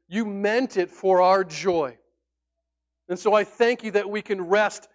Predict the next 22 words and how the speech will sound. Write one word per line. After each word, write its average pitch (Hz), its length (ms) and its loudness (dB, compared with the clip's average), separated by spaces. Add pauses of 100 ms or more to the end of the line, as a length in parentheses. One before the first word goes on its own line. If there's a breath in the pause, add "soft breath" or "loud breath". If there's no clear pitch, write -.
(140)
that 202 140 0
this 214 200 -2
world 220 380 8
is 196 120 -2
not 214 200 2
simply 214 360 -2
chaotic 208 680 2 (140 soft breath)
and 196 120 -2
in 208 100 0
a 208 60 -2
mess 202 480 -4 (120 soft breath)
and 202 180 -6
out 220 180 4
of 233 120 2
control, 220 680 4 (120 loud breath)
but 220 120 4
it 208 80 0
is 190 160 -4
firmly 247 640 4
in 220 100 -2
your 202 140 -2
hands. 190 560 -14